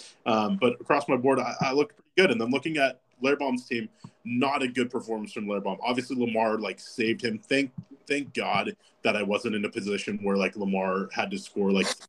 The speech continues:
that would have been the worst ever. Um, and I, we had talked about that because Lamar was playing Monday night. We thought that would be the matchup.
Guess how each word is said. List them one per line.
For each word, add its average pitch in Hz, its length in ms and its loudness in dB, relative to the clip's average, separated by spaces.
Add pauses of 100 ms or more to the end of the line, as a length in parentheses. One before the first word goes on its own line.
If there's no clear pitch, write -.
(580)
that 104 340 -2
would - 60 0
have 98 60 -4
been 104 120 -2
the 98 180 -4
worst - 380 0 (460)
ever. 139 400 6 (280)
Um, 98 360 2
and 107 120 2
I, 113 140 6
we 131 100 8
had 113 160 6
talked 120 260 0
about 117 220 0
that 123 200 0
because 107 280 -8
Lamar 101 300 -4
was 101 120 -4
playing 107 280 -2
Monday 98 240 -2
night. 123 240 0
We 104 60 -6
thought 92 200 -6
that 95 160 -2
would 95 100 -4
be 98 120 -6
the 92 80 -8
matchup. 110 460 -2